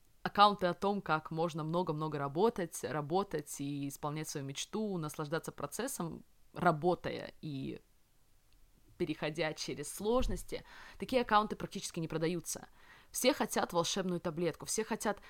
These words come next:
написать желание на листочке и считать, что всё, я справился, я персонально развился. Где моя машина, где мои квартиры? И вы знаете, я хочу это изменить, потому что не это делает нас счастливыми, я в этом глубоко убеждена.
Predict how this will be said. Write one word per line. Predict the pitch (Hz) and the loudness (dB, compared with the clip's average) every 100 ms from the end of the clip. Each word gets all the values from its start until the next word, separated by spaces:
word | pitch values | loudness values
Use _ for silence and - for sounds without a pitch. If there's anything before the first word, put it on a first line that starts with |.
| - | -4
написать | 190 208 233 247 | -2 2 2 2
желание | 180 151 240 254 240 | 2 4 4 4 0
на | 220 | 0
листочке | 226 - 208 208 - 190 - - | -2 0 0 0 -2 -4 -4 -6
и | |
считать, | 185 - 220 | -6 -2 -2
что | - 185 | -2 -4
всё, | - 240 | 2 4
я | 175 | 4
справился, | - 214 202 147 - - - - - _ - | 2 2 2 0 -4 -8 -12 -20 -20 _ -2
я | - | 0
персонально | - - - 170 196 185 | 0 -4 0 4 4 2
развился. | 165 156 160 156 - - - - _ - | 0 -2 -6 -4 -6 -10 -16 -20 _ -4
Где | 185 240 | 2 6
моя | 214 190 | 6 4
машина, | 185 180 190 165 | 2 0 0 -2
где | 147 160 | -2 -2
мои | 180 | -2
квартиры? | - 151 - 165 - - - - - - - - - - - | -2 -4 -4 -6 -6 -8 -20 -20 -20 -20 -20 -20 -20 -14 -2
И | |
вы | 208 | 2
знаете, | 214 320 - | 4 4 4
я | 214 | 0
хочу | 233 - 185 | 0 -2 -2
это | 170 | -2
изменить, | 170 214 254 | -2 -4 -4
потому | 185 160 180 | -6 -4 -4
что | - - 165 160 160 143 - - - | -6 -2 2 4 2 -2 -14 -20 -4
не | 208 | -2
это | - 226 226 | 2 0 0
делает | 170 170 151 | -2 -2 -2
нас | 147 147 | -4 -6
счастливыми, | - - - 127 147 | -8 -8 -10 -10 -6
я | 160 | -2
в | |
этом | 180 180 | -2 -2
глубоко | 170 170 - 170 | -4 -4 -2 -4
убеждена. | 151 147 - 104 | -4 -8 -10 -10